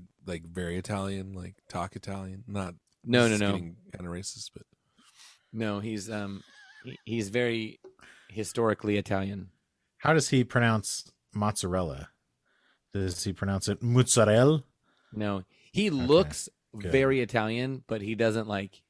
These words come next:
Speaker 2: he
Speaker 1: Hey,
Speaker 2: doesn't
Speaker 1: explain
Speaker 2: do
Speaker 1: how he looks Italian. Like,
Speaker 2: he
Speaker 1: in
Speaker 2: doesn't
Speaker 1: what
Speaker 2: do
Speaker 1: way
Speaker 2: all the things
Speaker 1: specifically
Speaker 2: that
Speaker 1: does he look
Speaker 2: Aaron
Speaker 1: Italian?
Speaker 2: That Aaron wants
Speaker 3: Think 'cause
Speaker 2: me
Speaker 3: he
Speaker 2: to
Speaker 3: has a
Speaker 2: talk
Speaker 3: big
Speaker 2: about right now.
Speaker 3: nose?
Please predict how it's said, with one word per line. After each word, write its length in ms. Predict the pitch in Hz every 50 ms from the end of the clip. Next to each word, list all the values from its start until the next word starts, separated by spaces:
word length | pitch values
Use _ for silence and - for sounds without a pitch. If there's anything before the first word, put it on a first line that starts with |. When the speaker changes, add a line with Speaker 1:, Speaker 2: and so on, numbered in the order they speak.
| _ _ _ _ _ _ _ _ _ _ _ _ _ _ _ _ _ _ _ _ _ _ _ -
Speaker 2:
he 80 | 113 120
Speaker 1:
Hey, 80 | 123
Speaker 2:
doesn't 140 | 120 117 120
Speaker 1:
explain 240 | 110 139 135 120 113
Speaker 2:
do 80 | 113 113
Speaker 1:
how 220 | 117 113 113 117
he 100 | 113 113 101
looks 200 | 98 95 - -
Italian. 400 | - - 85 78 73 78 82 90 - _ _ _ _ _ _ _ _ _ _ -
Like, 80 | 92 -
Speaker 2:
he 80 | 117 123
Speaker 1:
in 40 | 127
Speaker 2:
doesn't 160 | 127 123 -
Speaker 1:
what 80 | 113 104
Speaker 2:
do 120 | 117 120
Speaker 1:
way 60 | 117 117
Speaker 2:
all 80 | 117
the 100 | 107 104
things 360 | - - 113 113 110 110 104
Speaker 1:
specifically 200 | 87 104 104 -
Speaker 2:
that 20 | - 104
Speaker 1:
does 80 | 107 107
he 60 | 107
look 60 | 104
Speaker 2:
Aaron 140 | 104 104 101 101
Speaker 1:
Italian? 460 | 98 - 82 78 78 80 80 82 95 _ _ _ _ _ _ _ _ _ _ _ _ _ -
Speaker 2:
That 180 | 92 110 - -
Aaron 360 | - 107 110 107 104 104 101
wants 200 | 101 104 104 107
Speaker 3:
Think 80 | 101 104
'cause 80 | 113 98
Speaker 2:
me 20 | 98
Speaker 3:
he 40 | 101
Speaker 2:
to 40 |
Speaker 3:
has 100 | 101 95
a 20 | 98
Speaker 2:
talk 60 | 104 107
Speaker 3:
big 100 | 104 95
Speaker 2:
about 100 | 95 98
right 100 | 98 95 98 101
now. 40 | 104
Speaker 3:
nose? 260 | 110 113 - - -